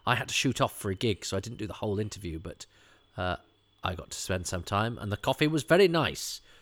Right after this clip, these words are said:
but it was, it was B B C coffee and the Holmes anecdote. Uh, now, I, I think Sergeant Benton wasn't in it last week, was he? I,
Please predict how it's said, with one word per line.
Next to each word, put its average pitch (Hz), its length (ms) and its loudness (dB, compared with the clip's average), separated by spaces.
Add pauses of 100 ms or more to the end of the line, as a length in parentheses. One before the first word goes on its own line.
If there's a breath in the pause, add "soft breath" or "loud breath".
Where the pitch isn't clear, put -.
(160 soft breath)
but - 140 -6 (140)
it - 100 -12
was, - 120 -16 (240)
it - 80 -10
was 87 120 -8
B 90 180 2
B 78 120 -2
C 80 200 0
coffee - 320 -8
and 82 100 -8
the 85 80 -6
Holmes 85 280 -4
anecdote. 87 520 -8 (600 soft breath)
Uh, 120 260 6 (640 loud breath)
now, 185 300 8
I, 147 140 4 (100)
I 214 160 6
think 147 220 0
Sergeant 143 340 0
Benton 147 300 -2
wasn't 143 240 -2
in 196 100 0
it 175 100 0
last 95 280 0
week, 95 180 0
was 131 140 0
he? 139 120 4
I, 123 100 6